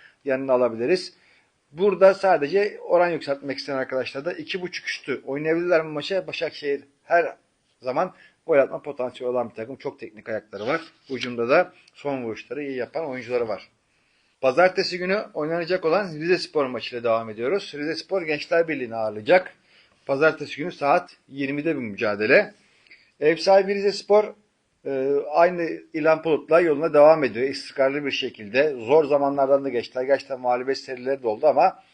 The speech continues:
e, yine sözleşmeye yenilediler. Bu Türkiye'de çok fazla hani böyle alışık olmadığımız durumlardan bir tanesi.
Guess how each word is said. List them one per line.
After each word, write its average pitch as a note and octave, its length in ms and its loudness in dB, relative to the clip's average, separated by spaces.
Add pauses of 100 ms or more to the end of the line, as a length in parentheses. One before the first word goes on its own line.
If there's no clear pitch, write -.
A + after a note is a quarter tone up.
(420)
e, A#2+ 160 -2
yine C#3+ 320 0
sözleşmeye B2+ 720 -6 (100)
yenilediler. A2 800 -4 (400)
Bu D3+ 440 -2 (680)
Türkiye'de C#3 400 -6
çok D3 280 -8
fazla C3 260 -2
hani C3 180 -8
böyle C3 340 0 (400)
alışık C3+ 300 -2
olmadığımız A2 460 -4
durumlardan G2+ 580 -6
bir G#2 100 -16
tanesi. A2 560 -4